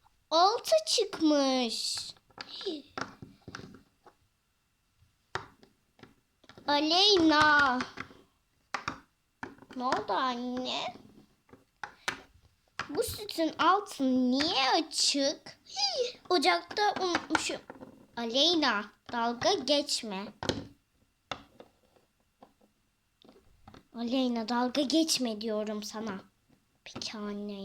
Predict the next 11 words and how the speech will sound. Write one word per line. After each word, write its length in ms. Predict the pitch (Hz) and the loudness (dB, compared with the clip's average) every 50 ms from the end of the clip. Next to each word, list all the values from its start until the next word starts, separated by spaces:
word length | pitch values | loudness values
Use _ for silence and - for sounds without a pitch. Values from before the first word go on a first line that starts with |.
| 196 196 | -10 -8
ya. 280 | 196 196 196 208 208 208 _ _ _ _ _ _ _ - - - _ _ - - - - - - | -8 -8 -8 -10 -12 -14 _ _ _ _ _ _ _ -20 -20 -20 _ _ -16 -16 -16 -2 6 6
Üf, 380 | - - - - - - - _ _ _ - | 6 6 4 -4 -12 -20 -20 _ _ _ -12
dökülüyor, 560 | 269 269 - - - 285 277 294 277 220 220 | -12 -12 -12 -12 -12 -10 -8 -6 -6 -6 -6
tamam. 380 | - 269 262 269 262 240 233 - _ _ _ _ _ _ | -6 -4 -4 -2 -4 -4 -6 -10 _ _ _ _ _ _
İçeyim 440 | 254 - - - - 294 294 277 262 | -20 -18 -12 -8 -6 -4 -4 -4 -6
hepsini. 600 | 226 196 - - - - - 226 214 214 233 240 - _ _ _ _ _ _ _ _ _ _ _ _ _ _ _ _ _ _ _ 254 | -8 -10 -12 -18 -10 -10 -10 -8 -8 -16 -16 -18 -20 _ _ _ _ _ _ _ _ _ _ _ _ _ _ _ _ _ _ _ -16
Yok, 120 | - 220 220 - _ - - | -16 -16 -16 -20 _ -20 -20
yok, 220 | - 160 - - | -20 -20 -20 -20
yok. 100 | - _ _ _ _ - _ _ _ _ - - - _ _ _ _ _ - _ _ - - - | -20 _ _ _ _ -20 _ _ _ _ -12 -12 -12 _ _ _ _ _ -20 _ _ -14 -12 -8
Kapağı 560 | - 349 311 320 - - 349 330 330 330 330 | -2 -2 -2 -2 -2 0 2 2 2 2 0
kapalı 580 | 320 - 254 - - 240 220 240 277 339 554 - | -4 -6 -6 -6 -4 -2 -2 0 0 0 -2 -4